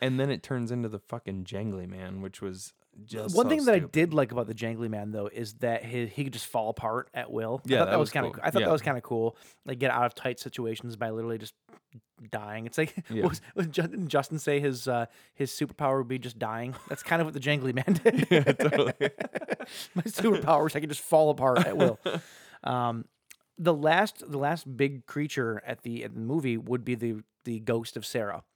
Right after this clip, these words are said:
Speaker 1: Yeah.
Speaker 2: You know me, I'm very critical of my ghosts in, in horror movies.
Speaker 1: Mm-hmm.
Speaker 2: I loved
Speaker 1: Yeah.
Speaker 2: her in this.
Speaker 1: Mm-hmm.
Speaker 2: Absolutely. Like, this is the way that a ghost should look.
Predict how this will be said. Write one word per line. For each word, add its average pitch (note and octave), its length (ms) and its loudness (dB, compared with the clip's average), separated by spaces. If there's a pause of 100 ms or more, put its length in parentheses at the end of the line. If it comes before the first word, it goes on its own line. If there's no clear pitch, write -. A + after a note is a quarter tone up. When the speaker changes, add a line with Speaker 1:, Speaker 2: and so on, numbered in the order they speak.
(140)
Speaker 1:
Yeah. A2 160 -2 (180)
Speaker 2:
You D#3 160 2
know A3 100 4
me, D#3 180 2
I'm B2+ 140 0
very B2+ 220 2
critical A#2 500 -4
of A2 120 -6
my A2 100 -6
ghosts G#2+ 640 -10
in, A2+ 480 -12
in A#2+ 120 -14
horror A#2+ 200 -8
movies. D3 320 -6
Speaker 1:
Mm-hmm. A2+ 220 -6 (520)
Speaker 2:
I B2+ 200 0
loved A2+ 880 -6 (140)
Speaker 1:
Yeah. F#2 140 -6
Speaker 2:
her G#2+ 180 -10
in A2 100 -14
this. - 340 -14
Speaker 1:
Mm-hmm. F2+ 260 -8 (120)
Speaker 2:
Absolutely. C#3 840 -6 (200)
Like, C3+ 240 -10
this E3+ 280 0
is F#3 140 -8
the F3 80 0
way D3+ 200 0
that C3+ 160 -6
a B2+ 60 -4
ghost B2 580 -6
should - 340 -8
look. - 360 -14